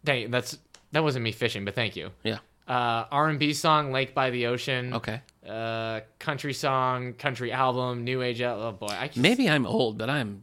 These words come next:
Speaker 2: very uninterested in most of these.
Speaker 1: Yeah, it just goes on.
Speaker 2: Yeah, it does.
Speaker 1: I couldn't do this. I
Speaker 2: It
Speaker 1: couldn't.
Speaker 2: sure does.
Speaker 1: Uh, musical theater album goes to The Color Purple.
Speaker 2: Oh, yeah.
Speaker 1: Uh,
Speaker 2: Okay.
Speaker 1: score soundtrack for visual media goes to Star Wars The Force Awakens?
Speaker 2: That's a pretty weak score.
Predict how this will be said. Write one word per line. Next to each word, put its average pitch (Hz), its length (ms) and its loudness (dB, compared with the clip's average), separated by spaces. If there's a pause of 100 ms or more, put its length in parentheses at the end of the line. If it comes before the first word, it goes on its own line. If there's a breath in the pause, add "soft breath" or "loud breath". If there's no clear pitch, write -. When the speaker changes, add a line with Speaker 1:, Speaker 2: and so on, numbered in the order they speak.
Speaker 2:
very 120 340 2
uninterested 104 680 -6
in 98 200 -10
most 117 320 -4
of - 120 -12
these. - 420 -10
Speaker 1:
Yeah, 180 280 -4
it 185 100 -2
just 254 160 -4
goes 120 320 -2
on. 180 480 0
Speaker 2:
Yeah, 107 180 -4
it 104 60 -10
does. 104 380 -8 (200)
Speaker 1:
I 196 100 0
couldn't 139 260 -2
do 110 160 -4
this. 104 360 -8
I 165 60 -2
Speaker 2:
It - 80 -2
Speaker 1:
couldn't. 139 160 0
Speaker 2:
sure 127 200 6
does. 120 300 4
Speaker 1:
Uh, 135 240 6
musical 190 360 4
theater 180 320 2
album 170 360 2
goes 135 240 -2
to 127 60 -12
The 120 100 -6
Color 131 240 0
Purple. 180 520 2 (600)
Speaker 2:
Oh, 160 220 6
yeah. 123 360 2
Speaker 1:
Uh, - 20 4
Speaker 2:
Okay. 110 220 0
Speaker 1:
score 170 240 6
soundtrack 170 680 4
for 135 80 -4
visual 135 300 2
media 139 280 2
goes 123 200 -2
to 113 80 -8
Star 139 280 2
Wars 170 200 0
The 117 100 -10
Force 160 320 -2
Awakens? 156 600 0 (300 soft breath)
Speaker 2:
That's - 160 -2
a 107 60 -4
pretty 110 220 -4
weak 143 220 -4
score. 104 440 -6